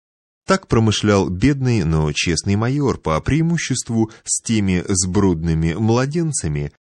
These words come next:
которых удавалось ему подбирать к себе на воспитание. Своих собственных детей он не любил пускать на этот промысел,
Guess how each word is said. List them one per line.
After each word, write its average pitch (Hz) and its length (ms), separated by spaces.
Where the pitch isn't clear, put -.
которых 208 440
удавалось 117 640
ему 90 200
подбирать 107 480
к - 60
себе 107 480
на 85 280
воспитание. 69 840
Своих 87 520
собственных 78 720
детей 78 460
он 85 380
не 101 200
любил 123 360
пускать - 500
на 80 160
этот 85 240
промысел, 76 640